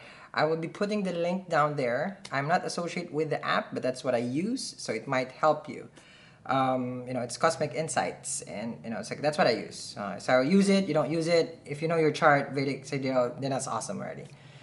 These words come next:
And, but what you would need to do is you can't just download it without knowing your place, time of birth, uh, place, time of birth. Of course, the date, okay? Hopefully you know that,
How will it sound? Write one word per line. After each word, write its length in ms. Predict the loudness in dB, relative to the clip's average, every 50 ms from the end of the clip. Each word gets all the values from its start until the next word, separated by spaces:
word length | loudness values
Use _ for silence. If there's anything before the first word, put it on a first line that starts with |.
| -20 -20 -12 -4
And, 400 | 0 2 2 4 2 0 0 0
but 180 | 0 0 0 2
what 180 | 0 0 2
you 100 | 0 -2
would 180 | -2 0 0 2
need 320 | 4 4 4 4 2 0
to 80 | -2 -2
do 540 | 0 4 4 6 6 4 2 0 -2 -6 -4 -2
is 320 | 2 4 4 4 4 0
you 120 | -4 -2
can't 280 | 2 4 4 4 4 2
just 160 | -2 -2 2
download 420 | 4 6 6 6 6 4 4 2 0
it 120 | -2 -2
without 340 | 2 4 6 6 6 4 4
knowing 300 | 4 4 4 4 2 2
your 100 | 0 -2
place, 580 | -2 0 0 2 2 2 0 -2 -4 -4 -6 -8 -10 -18 -20 -12 -2
time 280 | 2 4 4 4 2
of 160 | 0 -2 -2
birth, 640 | 0 2 6 8 8 8 8 6 4 2 -2 -6 -16 -20 -20 -20 -20 -20 -20 -20 -20 -20 -10 -4
uh, 720 | -2 0 2 2 2 4 4 4 4 2 2 -2 -4 -6 -4 2
place, 280 | 2 4 4 2 0
time 240 | 2 4 4 4 4
of 100 | 0 0
birth. 340 | 0 -2 -2 -2 -4 -8 -18 -20 -20 _ _ -20 _ -8
Of 160 | -8 -6 2
course, 200 | 4 4 4 4
the 100 | 2 0
date, 440 | 2 4 4 2 2 0 -8 -14 -16 -16 -18 _ -6
okay? 400 | -6 -4 4 4 4 4 4 2 2
Hopefully 300 | 0 2 4 4 2 4
you 80 | 2
know 180 | 2 0 0 0
that, 360 | 0 0 0 0 0 -4 -8